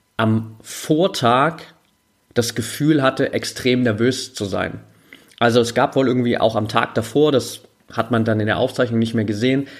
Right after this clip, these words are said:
ein anderes Interview mit ihr, wo sie schon gesagt hat, „Das sind ja meine ersten Olympischen Spiele, ich werde auf jeden Fall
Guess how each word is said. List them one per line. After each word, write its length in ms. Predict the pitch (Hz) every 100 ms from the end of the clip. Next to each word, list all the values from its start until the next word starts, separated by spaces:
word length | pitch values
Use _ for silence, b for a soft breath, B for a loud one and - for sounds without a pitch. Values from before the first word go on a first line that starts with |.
| B
ein 60 | -
anderes 420 | 123 147 156 151
Interview 420 | 143 143 131 139
mit 220 | 139 131
ihr, 220 | 127 139 139 B B
wo 220 | 98 123
sie 120 | 135
schon 240 | 127 123 117
gesagt 480 | 104 101 107 165 151
hat, 240 | 156 - - _ b b b b -
„Das 160 | 117
sind 240 | - 160 160
ja 80 | 123
meine 260 | 120 110
ersten 320 | 80 131 -
Olympischen 460 | 131 120 120 110 110
Spiele, 540 | - - 151 156 160 160
ich 220 | 110 107
werde 260 | 120 131
auf 140 | 101 -
jeden 240 | 117 127
Fall 420 | 110 120 120 123